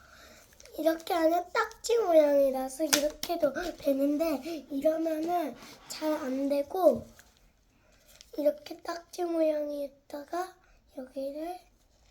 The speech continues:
이렇게 펼치면 큐브 모양이 돼요. 그래서 매직 큐브예요. 던지면은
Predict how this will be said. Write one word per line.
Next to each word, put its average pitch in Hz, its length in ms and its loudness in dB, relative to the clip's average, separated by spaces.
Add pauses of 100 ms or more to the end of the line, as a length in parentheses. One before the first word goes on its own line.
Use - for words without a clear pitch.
(280)
이렇게 294 840 -6 (460)
펼치면 339 840 -4
큐브 453 540 0
모양이 247 540 0
돼요. 226 220 -8 (440)
그래서 302 380 4
매직 254 500 2
큐브예요. 240 800 -6 (1800)
던지면은 285 880 0